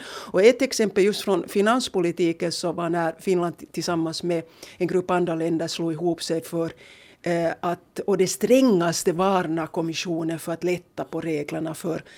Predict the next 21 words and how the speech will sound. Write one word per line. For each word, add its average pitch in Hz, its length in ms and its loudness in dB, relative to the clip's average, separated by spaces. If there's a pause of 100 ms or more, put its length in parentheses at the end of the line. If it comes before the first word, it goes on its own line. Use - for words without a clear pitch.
(120)
statsstöd 160 1000 -2
till 165 280 -2
företag. 165 760 -4 (260)
Och - 100 -4
det 170 80 -2
här 165 220 -2
ansåg 160 480 -4
man 160 140 -6
då 160 140 -4
att 160 200 -8
det 180 100 -4
var 170 100 -4
tillsammans 156 520 -2
med 160 260 -4
andra 160 300 -4
småländer 165 580 -6
som 165 140 -6
man 160 160 -4
då 170 120 -8
ansåg 170 480 -6
att, 165 140 -6